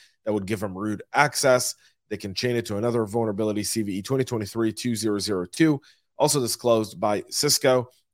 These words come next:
where they can execute arbitrary commands on the underlying operating system. If you're using these routers, they're end of life, they're not being supported. These are fairly old routers. Chances are someone has these in their small business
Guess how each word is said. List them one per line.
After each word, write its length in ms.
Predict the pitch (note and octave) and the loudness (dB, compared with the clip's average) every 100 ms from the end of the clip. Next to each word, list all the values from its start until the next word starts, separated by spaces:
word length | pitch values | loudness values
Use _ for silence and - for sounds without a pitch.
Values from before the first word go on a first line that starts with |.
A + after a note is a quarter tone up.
| _ | _
where 180 | A2+ G#2+ | -4 -2
they 100 | A2 | -2
can 140 | A#2 | -2
execute 320 | A#2 - B2 | -2 -2 2
arbitrary 440 | A2 A2 - G#2 G2 | 2 2 0 -2 -2
commands 380 | B2 C#3 C3+ | 0 2 2
on 140 | A#2+ A#2+ | 0 0
the 100 | G#2+ | -2
underlying 520 | B2 A#2 A2 A2 G2+ - | 0 0 2 0 -4 -4
operating 460 | G#2+ - G2 F#2+ | -6 -4 -4 -2
system. 380 | F#2+ D#3 - D#2+ _ _ _ | -2 -2 -2 -6 _ _ _
If 80 | - | -4
you're 80 | B2 | 4
using 320 | F3+ F#3+ E3+ | 6 6 4
these 180 | D3 A#2+ | 2 2
routers, 380 | B2 A#2 A#2 - | 4 4 0 -2
they're 180 | - | -2
end 120 | D3+ D#3 | 2 4
of 60 | |
life, 220 | C3+ A#2 | 4 2
they're 140 | - G2 | -4 -10
not 360 | A2+ D3 - | -4 -6 -6
being 240 | B2+ C3+ A#2+ | -4 -4 -4
supported. 720 | - G#2+ - D#3 B2 G#2 F#2+ _ _ _ _ _ B2+ | -6 -6 2 4 6 4 -2 _ _ _ _ _ -10
These 200 | C3+ B2+ | -2 -2
are 40 | |
fairly 480 | - - G#3 G3+ F3+ | 0 6 10 10 8
old 220 | D#3+ D3 | 8 6
routers. 440 | C#3 B2+ A#2 F#2 - _ _ - | 6 4 4 -2 -10 _ _ 0
Chances 380 | E3 G3 E3+ D#3+ | 4 6 4 4
are 120 | D3 | 4
someone 460 | - - F3 F3+ D#3+ | 4 4 4 4 2
has 440 | B2+ C3+ C#3 A#2 | 0 0 0 0
these 380 | A#2+ B2 A#2+ G#2+ | -2 -2 -2 -4
in 180 | B2+ B2 | -6 -4
their 120 | B2 | -2
small 280 | - B2 A#2 | -2 0 -2
business 600 | G#2 F#2 G2 G2 - | -2 -4 -4 -6 -6